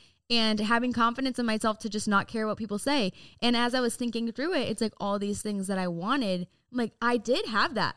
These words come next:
at one point in my life. I did have confidence. I did have, I don't even know the, what the word is, grace for myself.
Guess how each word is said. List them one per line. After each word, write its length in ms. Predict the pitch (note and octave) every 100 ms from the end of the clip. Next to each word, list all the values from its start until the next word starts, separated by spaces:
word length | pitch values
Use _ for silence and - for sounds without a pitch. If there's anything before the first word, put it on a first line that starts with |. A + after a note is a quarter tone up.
| -
at 180 | A3 G#3+
one 220 | A3+ A3+
point 200 | A3 A3
in 60 | G3+
my 120 | F3
life. 280 | F#3+ - -
I 120 | G3
did 260 | G#3+ G#3+
have 200 | B3+ G#3
confidence. 640 | - F3 E3+ E3 A2+ F#3+ -
I 140 | G3+ G3
did 380 | F3+ G3+ G#3 G3+
have, 380 | F#3+ E3+ E3 - _ _ _ _ _ _ _ _ _ _ G3+ -
I 120 | G3
don't 120 | G3
even 140 | F3+ E3+
know 100 | E3
the, 80 |
what 240 | - F3+ F3+
the 60 |
word 160 | F3 F3
is, 100 | D#3
grace 340 | - G#3+ G#3+
for 100 | -
myself. 520 | G#3+ G#3+ E4+ E4 G#2+